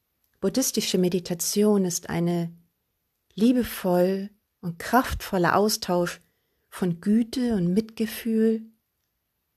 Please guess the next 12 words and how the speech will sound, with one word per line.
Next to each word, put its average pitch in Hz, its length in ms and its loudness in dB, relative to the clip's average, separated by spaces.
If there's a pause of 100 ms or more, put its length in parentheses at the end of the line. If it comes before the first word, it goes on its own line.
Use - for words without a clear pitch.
(440)
bis - 220 -6
hin 208 280 2
zu 180 480 -6 (840)
ei-, 165 200 0 (280)
einer 185 460 2
deiner 170 520 0
besseren 175 500 -2
Gesundheit. 175 840 -4 (2250)
Magst 170 300 0
du 226 40 0
dir 262 120 2
vorstellen, 165 1040 0